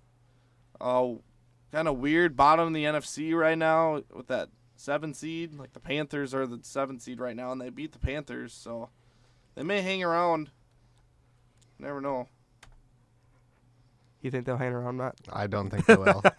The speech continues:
Speaker 2: <laughs>
Speaker 3: I think Jalen Hurts is gonna hurt that team.
Speaker 2: God, I just don't know. It's like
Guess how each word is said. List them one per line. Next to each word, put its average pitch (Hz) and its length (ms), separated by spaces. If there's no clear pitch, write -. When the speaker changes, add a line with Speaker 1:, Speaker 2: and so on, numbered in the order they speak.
Speaker 2:
<laughs> - 300
Speaker 3:
I 113 100
think 127 220
Jalen 113 320
Hurts 107 240
is 101 100
gonna 104 240
hurt 110 420
that 101 320
team. 82 360
Speaker 2:
God, 143 220
I 156 300
just - 160
don't 135 140
know. 135 240
It's 131 160
like 131 240